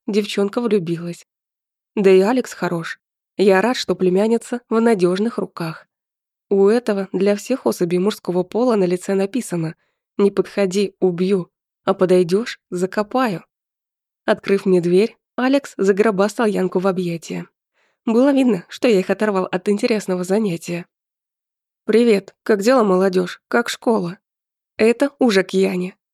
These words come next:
«Привет, стоит пока», ответила Яна. «Ага, точно, пока. Не знаю, надолго ли. У Влада нет сегодня настроения, сидит у себя. Они с Лилькой подцапались.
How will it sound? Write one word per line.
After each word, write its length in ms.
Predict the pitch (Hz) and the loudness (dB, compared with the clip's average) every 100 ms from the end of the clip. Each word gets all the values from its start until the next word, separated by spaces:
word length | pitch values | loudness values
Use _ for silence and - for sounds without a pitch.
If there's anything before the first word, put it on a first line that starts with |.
| _ _ _ _ _ _ _ - | _ _ _ _ _ _ _ -2
«Привет, 500 | 269 240 208 226 - | 2 2 2 -2 -12
стоит 460 | _ - 254 214 226 | _ -2 0 0 0
пока», 400 | 311 277 190 180 _ _ _ | -2 0 -4 -8 _ _ _
ответила 540 | 202 196 190 185 196 | -2 2 2 2 0
Яна. 360 | 202 190 185 180 _ _ _ _ _ _ _ _ _ _ _ - | 2 0 -2 -6 _ _ _ _ _ _ _ _ _ _ _ 0
«Ага, 480 | 214 208 214 220 _ | 2 4 0 -2 _
точно, 420 | - 220 214 196 196 | 0 2 2 -4 -4
пока. 480 | - 220 220 196 185 _ _ _ _ - | -2 -2 0 -2 -4 _ _ _ _ 2
Не 140 | 220 | 2
знаю, 280 | 214 208 202 | 6 6 6
надолго 440 | 196 185 220 233 | 4 4 2 4
ли. 220 | 185 180 180 _ _ _ _ - | 0 -2 -8 _ _ _ _ 0
У 100 | 214 | 2
Влада 300 | 202 214 208 | 4 4 6
нет 200 | 226 302 | 4 2
сегодня 340 | - 185 185 | 2 4 4
настроения, 640 | 185 185 185 180 175 175 190 | 2 0 -2 0 0 -2 0
сидит 340 | 330 214 196 | 2 2 0
у 20 | |
себя. 360 | 185 180 180 180 _ _ _ _ | -2 -4 -4 -6 _ _ _ _
Они 220 | 214 220 | 2 4
с 80 | 208 | 4
Лилькой 320 | 202 190 196 | 2 4 0
подцапались. 720 | 196 226 - 185 185 180 - | 0 -2 -2 -2 -4 -6 -10